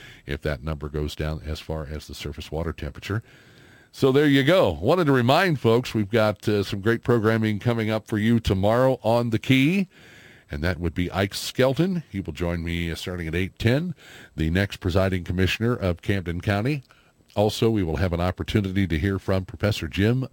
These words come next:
Paisley, and he's got a great program with all that's been going on with the, uh, F B I, the D O J.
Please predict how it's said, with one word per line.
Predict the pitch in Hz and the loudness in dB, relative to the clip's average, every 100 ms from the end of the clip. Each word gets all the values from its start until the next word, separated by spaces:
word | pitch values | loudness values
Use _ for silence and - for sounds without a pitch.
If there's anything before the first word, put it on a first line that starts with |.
| - | -6
Paisley, | 110 117 104 78 65 | 0 2 0 -4 -8
and | 76 | -8
he's | 78 92 | -6 -4
got | 87 | -4
a | 76 | -4
great | 90 90 - | -2 -2 0
program | 104 90 78 80 92 - - - - - | 0 2 2 0 -2 -8 -20 -18 -16 -2
with | 95 | 2
all | 135 | 4
that's | 143 127 | 4 2
been | 139 127 | 2 4
going | 131 131 127 | 6 6 4
on | 131 127 | 4 4
with | 120 - | 2 2
the, | 117 110 107 | 4 4 4
uh, | 104 95 98 - _ _ _ _ - | 4 2 0 -12 _ _ _ _ 0
F | 139 - | 0 2
B | 123 113 | 4 4
I, | 110 131 | 4 4
the | 101 | 2
D | 92 123 | 4 6
O | 117 107 | 6 4
J. | 95 113 117 135 170 | 4 4 6 4 2